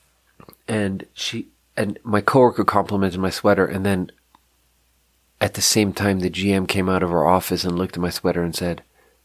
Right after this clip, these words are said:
"I love that, I love that sweater." And then I got so nervous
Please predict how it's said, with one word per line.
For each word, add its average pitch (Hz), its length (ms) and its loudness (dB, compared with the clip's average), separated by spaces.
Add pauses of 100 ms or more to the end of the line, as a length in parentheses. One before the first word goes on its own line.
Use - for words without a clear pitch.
(1300)
"I 98 100 -6
love 95 360 0
that, - 360 -6
I 107 120 0
love 90 560 2
that - 220 -8
sweater." - 440 -10 (280)
And 104 160 0
then 110 120 6
I 107 80 4
got 101 280 2
so 113 440 4
nervous 107 800 0